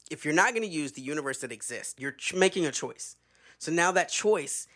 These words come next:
has to be a compelling as fuck choice. You really need to spend a lot of time thinking about the choice because we're getting worlds in a lot of different ways that we didn't used to.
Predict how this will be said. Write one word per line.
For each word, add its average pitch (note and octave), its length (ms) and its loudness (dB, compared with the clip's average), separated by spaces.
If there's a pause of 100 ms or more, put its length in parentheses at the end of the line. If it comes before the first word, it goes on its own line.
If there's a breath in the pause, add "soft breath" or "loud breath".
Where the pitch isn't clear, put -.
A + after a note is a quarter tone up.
has - 200 -4
to - 80 -10
be D3+ 120 -2
a C3 40 -4
compelling D#3 720 -4
as B2 140 -4
fuck - 260 -6
choice. - 320 -10
You C3 100 -12
really E3+ 300 2
need E3+ 120 -2
to D3+ 60 -6
spend C#3+ 220 -2
a C#3 40 0
lot C3+ 180 -2
of B2+ 80 -10
time D#3 360 -4 (340 loud breath)
thinking B2+ 260 -6
about C3+ 220 -6
the C#3+ 40 -12
choice - 380 -4
because D3+ 380 -2 (140 soft breath)
we're F3 120 0
getting F3 680 2
worlds C#3 760 2
in C#3 100 -4
a B2+ 60 -4
lot C#3 320 -4
of D#3+ 100 -6
different C3+ 320 -6
ways C3 300 -4
that A#2+ 80 -8
we A#2+ 100 -12
didn't B2+ 240 -10
used C#3+ 220 -8
to. - 120 -12